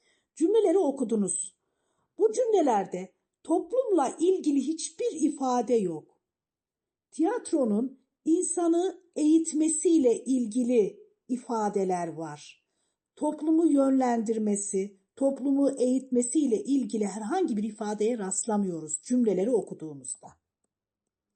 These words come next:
Mantıksal olarak biz dördüncü cümlenin bu parçanın dışında kalan bir cümle olduğunu rahatlıkla anlıyoruz. Yani cümleleri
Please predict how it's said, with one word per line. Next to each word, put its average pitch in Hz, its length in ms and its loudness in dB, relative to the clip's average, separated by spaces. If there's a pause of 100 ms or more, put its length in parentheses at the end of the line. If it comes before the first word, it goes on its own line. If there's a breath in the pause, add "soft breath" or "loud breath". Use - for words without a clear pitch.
(1200)
Mantıksal 381 720 0
olarak 202 580 -2 (200)
biz 302 560 0 (760)
dördüncü 349 600 -2
cümlenin 208 680 0 (300)
bu 339 460 2
parçanın 277 640 -2
dışında 311 540 0
kalan 233 440 0
bir 240 240 -2
cümle 302 280 2
olduğunu 214 520 2
rahatlıkla 311 800 -2
anlıyoruz. 202 760 -4
Yani 262 400 0
cümleleri 277 800 2